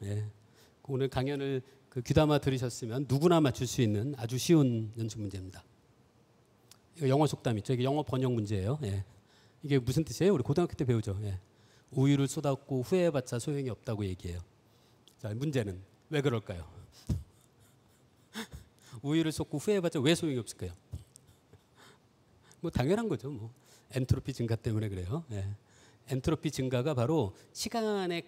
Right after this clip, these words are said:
그 진행 방향을 얘기하잖아요. 우유가 그 컵 안에, 모든 우유를 구성하는 분자들이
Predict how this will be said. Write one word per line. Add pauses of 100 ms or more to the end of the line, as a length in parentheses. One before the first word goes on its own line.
(160)
그
진행
방향을
얘기하잖아요. (460)
우유가 (680)
그
컵
안에,
모든
우유를
구성하는
분자들이